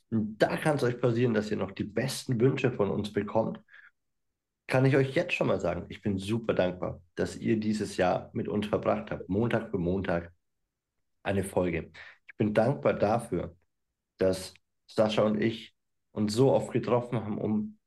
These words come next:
für jeden Montag eine Folge zu produzieren, uns immer wieder gechallenged haben, was könnte euch interessieren, was könnte uns interessieren, wie haben wir Spaß an dem, was wir hier tun.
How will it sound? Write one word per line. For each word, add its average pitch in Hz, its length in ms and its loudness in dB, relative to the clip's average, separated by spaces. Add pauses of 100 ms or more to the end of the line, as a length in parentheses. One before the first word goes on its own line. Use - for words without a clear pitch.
(180)
für 135 80 2
jeden 139 300 2
Montag 131 360 2
eine 120 180 0
Folge 123 320 2
zu - 160 -14
produzieren, 110 680 -4 (340)
uns 107 200 -4
immer 131 320 4
wieder 117 200 4
gechallenged 104 760 0
haben, 90 220 -4
was 110 200 0
könnte - 300 -2
euch 110 240 2
interessieren, 87 460 -6
was 107 180 -2
könnte 113 280 2
uns 120 300 -2
interessieren, - 560 -10 (640)
wie 139 220 4
haben 113 140 2
wir 98 100 4
Spaß 107 480 0
an 87 180 -4
dem, 92 220 -2
was 87 180 0
wir 85 80 -4
hier 85 160 -2
tun. - 180 -16